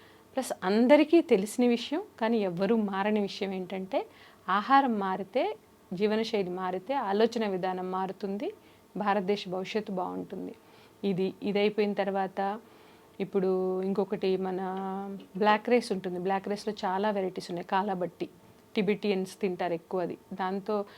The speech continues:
బ్యూటీ పార్లర్‌కి వెళ్ళేసి ఏదో స్కిన్ టైట్నింగ్‌లు ఇవన్నీ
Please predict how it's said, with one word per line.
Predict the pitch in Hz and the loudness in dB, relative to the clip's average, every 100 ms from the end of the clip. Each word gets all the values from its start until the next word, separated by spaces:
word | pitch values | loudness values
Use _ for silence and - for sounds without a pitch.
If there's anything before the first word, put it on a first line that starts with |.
| - - 175 | -20 -12 -2
బ్యూటీ | 190 185 | 0 0
పార్లర్‌కి | 202 196 196 190 190 | 0 0 2 -2 0
వెళ్ళేసి | 190 185 190 190 196 | -2 0 -2 -2 -2
ఏదో | 180 185 196 | 0 0 -4
స్కిన్ | 190 202 190 | -4 -4 -4
టైట్నింగ్‌లు | 190 185 185 190 190 | -2 -4 -4 -2 -2
ఇవన్నీ | 180 190 | -2 -4